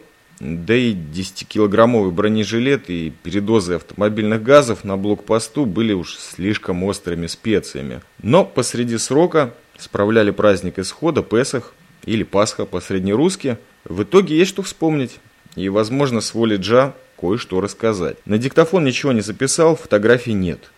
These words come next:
Но из первых уст знаю, что многим из вас хотелось бы услышать продолжение длинных и тяжеловесных рвотных записок. Ну что ж, попробую, но название будет другое. Что-нибудь наподобие «Плач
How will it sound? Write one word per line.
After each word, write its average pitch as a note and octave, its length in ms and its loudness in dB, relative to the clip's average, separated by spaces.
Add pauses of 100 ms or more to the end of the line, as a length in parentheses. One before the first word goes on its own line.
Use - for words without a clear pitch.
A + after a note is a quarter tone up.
Но A#2 260 6
из A#2 240 0
первых C#3+ 420 2
уст F3+ 220 -4
знаю, A2+ 480 0
что - 220 -8
многим G#2+ 500 0
из F2+ 100 -4
вас A#2+ 260 2
хотелось G2+ 400 -2
бы F2+ 120 -8
услышать G2 460 -6 (480)
продолжение A2+ 800 0 (200)
длинных A2+ 520 0
и G2+ 60 -4
тяжеловесных G#2+ 840 0
рвотных A2 400 -2
записок. A2 640 -4 (140)
Ну - 80 -6
что - 160 -4
ж, - 60 -8
попробую, A2+ 680 2 (220)
но G#2 160 -2
название C#3+ 480 2
будет B2+ 260 0
другое. A#2+ 560 0 (440)
Что-нибудь A#2 580 -2
наподобие G2+ 840 0
«Плач G#2 560 -2